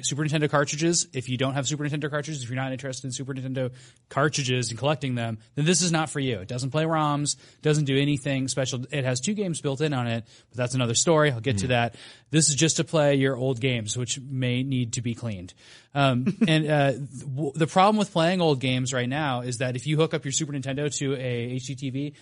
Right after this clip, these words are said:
Speaker 1: just to any of these T Vs back here, anything you have,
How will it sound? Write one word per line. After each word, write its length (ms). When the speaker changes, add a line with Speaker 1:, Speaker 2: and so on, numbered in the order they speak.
Speaker 1:
just 140
to 200
any 180
of 60
these 160
T 100
Vs 220
back 220
here, 180
anything 340
you 140
have, 280